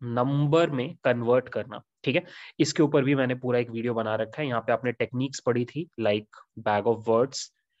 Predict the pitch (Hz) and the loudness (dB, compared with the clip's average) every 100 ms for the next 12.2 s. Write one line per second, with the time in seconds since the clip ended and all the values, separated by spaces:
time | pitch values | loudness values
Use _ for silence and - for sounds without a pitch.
0 | _ _ _ - 120 117 120 117 - 113 | _ _ _ -4 0 2 2 -2 -2 2
1 | 117 117 123 156 156 - _ _ _ _ | 2 2 2 2 -2 -20 _ _ _ _
2 | _ _ _ _ _ - 123 120 123 139 | _ _ _ _ _ -2 -2 0 2 4
3 | 139 143 151 - - _ - 202 143 117 | 4 2 -2 -8 -12 _ 4 6 6 0
4 | - 123 107 117 117 - - 135 127 139 | -10 -16 -2 0 0 -2 0 2 2 0
5 | - - _ - 127 127 110 - 113 _ | -2 -20 _ -8 -4 -4 -4 -4 -6 _
6 | _ _ _ _ - 127 185 - - - | _ _ _ _ -4 -2 -2 -6 -20 -20
7 | - 135 127 117 147 135 123 143 147 139 | -4 0 0 4 4 4 4 4 4 2
8 | 147 135 127 220 247 - - 120 123 127 | 2 0 2 0 0 -4 -2 2 2 2
9 | 123 123 127 113 - 170 120 110 127 127 | -2 -2 0 -2 -2 0 0 -2 -2 -2
10 | 135 131 123 131 127 123 127 127 123 175 | -4 -2 -2 -2 -4 -4 -4 -2 -2 0
11 | 156 139 143 147 165 165 156 160 160 156 | 2 2 -2 2 2 4 4 4 2 2
12 | 156 240 | 0 -4